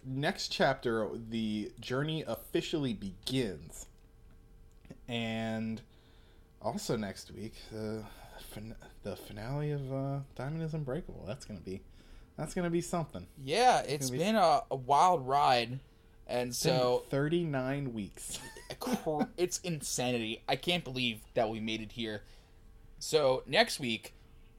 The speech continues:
Speaker 2: uh, we're gonna do an entire episode dedicated to the finale and just looking back
Speaker 1: Mm-hmm.
Speaker 2: on the whole anime. And
Speaker 1: Yeah.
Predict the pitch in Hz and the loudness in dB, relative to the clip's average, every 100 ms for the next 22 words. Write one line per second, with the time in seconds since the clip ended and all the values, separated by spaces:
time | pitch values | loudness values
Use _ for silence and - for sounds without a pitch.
0 | - 113 113 120 135 175 170 135 139 135 | 2 4 4 2 0 2 0 0 2 2
1 | 127 120 117 - 160 156 160 135 - - | 2 0 -2 2 6 10 10 6 0 -4
2 | 117 104 127 120 113 120 107 104 - 120 | -2 -2 -2 -2 -2 -2 -2 -4 -6 -4
3 | 107 117 113 117 123 127 151 117 113 110 | -4 0 2 4 2 0 0 2 2 0
4 | 110 - 110 117 123 139 143 117 113 123 | -8 -10 -8 -6 -4 -2 0 4 4 2
5 | 143 113 113 107 - 123 113 107 104 98 | -2 -2 -2 -2 -2 -2 -2 -4 -4 -6
6 | 92 95 - - - - - - 113 110 | -10 -12 -18 -20 -20 -20 -10 2 4 4
7 | 107 113 107 | 4 2 0